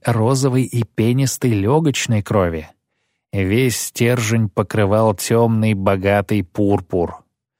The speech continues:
Стрела пронзила сердце. Мильве не надо было подкрадываться.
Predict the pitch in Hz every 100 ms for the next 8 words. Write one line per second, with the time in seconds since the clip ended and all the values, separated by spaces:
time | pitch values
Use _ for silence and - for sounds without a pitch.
0 | _ _ - - - 151 127 127 113 -
1 | 107 95 95 98 90 80 - - - 107
2 | 90 82 - - 82 78 _ _ _ _
3 | _ _ _ _ 156 175 147 131 131 127
4 | 120 139 120 117 123 120 113 117 107 127
5 | 127 107 90 85 - 80